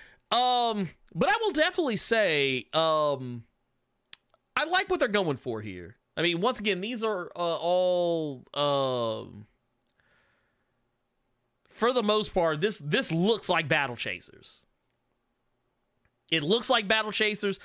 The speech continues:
smells, I mean, we can't really smell it, but it smells like Battle Chasers,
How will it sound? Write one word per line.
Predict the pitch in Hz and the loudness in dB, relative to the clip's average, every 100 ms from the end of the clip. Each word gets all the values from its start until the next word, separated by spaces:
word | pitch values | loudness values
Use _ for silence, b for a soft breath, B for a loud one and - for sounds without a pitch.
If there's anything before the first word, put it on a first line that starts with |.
| B | B
smells, | - 185 220 214 - | -4 0 2 0 0
I | |
mean, | 165 147 | -2 0
we | |
can't | 175 147 | 0 2
really | 131 | 0
smell | - 143 143 | 0 0 0
it, | - B - | -4 B 0
but | 294 | 0
it | |
smells | - 285 277 202 | 2 2 2 2
like | 190 156 | 0 2
Battle | 147 143 | 0 0
Chasers, | 131 139 127 113 120 113 104 | -2 -2 -2 -4 -6 -6 -10